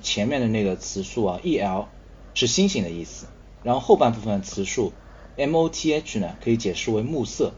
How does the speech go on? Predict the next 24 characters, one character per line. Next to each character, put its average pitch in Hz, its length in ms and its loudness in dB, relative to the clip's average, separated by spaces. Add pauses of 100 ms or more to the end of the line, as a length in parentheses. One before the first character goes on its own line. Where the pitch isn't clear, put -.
(160)
或 117 100 2
者 92 100 -2
说 104 260 -2 (140)
黄 98 160 -2
昏。 170 200 -4 (640)
就 220 120 4
是 190 120 4
在 160 160 6
这 151 120 -2
座 135 140 4
森 156 240 -2
林 127 180 -2
里 101 100 -4
呢， 90 220 -12 (420)
Singo 175 360 2
和 120 120 -2
Melian 117 420 0
他 113 140 -10
们 104 160 -6
彼 110 160 -6
此 110 120 -12
相 120 260 -6
遇 143 120 -6
了， - 160 -12